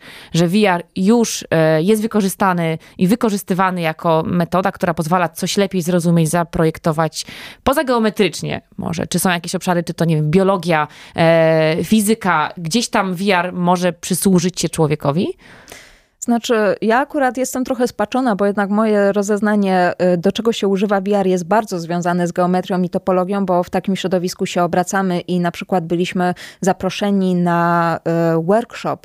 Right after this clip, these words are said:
Speaker 2: dotyczący ilustrowania właśnie topologii i geometrii w Profidence w dwa tysiące dziewiętnastym roku.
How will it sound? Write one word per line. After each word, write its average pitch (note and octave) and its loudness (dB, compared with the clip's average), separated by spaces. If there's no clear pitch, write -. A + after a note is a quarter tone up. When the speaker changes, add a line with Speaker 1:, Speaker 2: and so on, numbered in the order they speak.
Speaker 2:
dotyczący F3+ -4
ilustrowania F3+ -2
właśnie E3 -4
topologii F3+ -2
i F3 -2
geometrii E3+ -2
w - -18
Profidence E3+ -2
w D#3+ -14
dwa E3 -2
tysiące F3+ -6
dziewiętnastym E3+ -4
roku. E3 -2